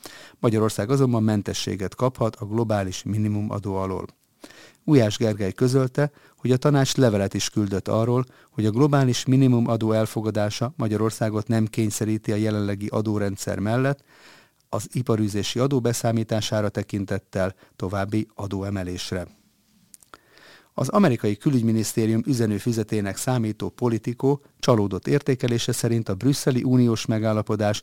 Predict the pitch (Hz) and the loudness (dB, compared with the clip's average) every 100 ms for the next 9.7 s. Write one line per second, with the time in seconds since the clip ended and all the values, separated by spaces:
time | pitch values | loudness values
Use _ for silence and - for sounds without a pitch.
0 | - _ - 107 101 98 120 - 104 98 | -12 _ -2 -2 0 0 0 0 -4 0
1 | 107 107 107 101 98 - 98 95 90 - | -2 0 -2 -2 -4 -4 -4 -4 -6 -8
2 | - - - - _ - 180 185 135 135 | -12 -20 -20 -20 _ 4 4 4 0 0
3 | 135 - 127 127 127 110 113 98 95 113 | 0 2 2 4 2 0 0 0 -2 0
4 | 120 - 117 113 113 110 113 - - _ | 0 0 0 0 0 0 -2 -4 -10 _
5 | - 170 160 131 127 127 113 107 104 101 | 0 4 6 6 6 4 4 2 0 -2
6 | 101 104 101 - - 101 101 98 - 101 | 0 0 0 -2 -4 -2 -2 -4 -4 -4
7 | 92 - 107 127 131 - 123 113 110 98 | -4 -4 -2 0 0 0 0 0 -2 -2
8 | 107 107 104 101 101 101 - 107 104 104 | 0 0 -2 -4 -4 -6 -6 -4 -4 -4
9 | 101 - 98 98 98 95 92 | -6 -4 -4 -2 -4 -6 -8